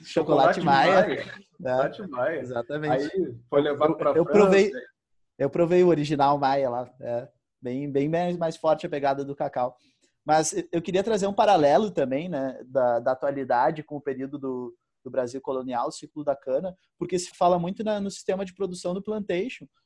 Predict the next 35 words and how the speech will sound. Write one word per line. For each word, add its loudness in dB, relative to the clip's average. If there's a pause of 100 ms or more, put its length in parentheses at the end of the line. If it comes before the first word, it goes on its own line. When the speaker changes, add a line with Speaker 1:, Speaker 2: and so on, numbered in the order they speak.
Speaker 1:
e -6 (140)
nós, 0
professores -6
de -6
geografia, -2
quando -8
a -10
gente -14
tá -8
dando -6
aula 2
de -10
sistemas -8
agrícolas, -6
a -8
gente -12
fala -2
do -6
plantation, -4
né? -10 (240)
Qual -2
que -4
é 2
a -2
base 2
do -8
plantation? -4 (240)
Latifúndios, -4
grandes -4
propriedades, 0
uma -4
agricultura -4 (300)
de -10
exportação, -2
né? -4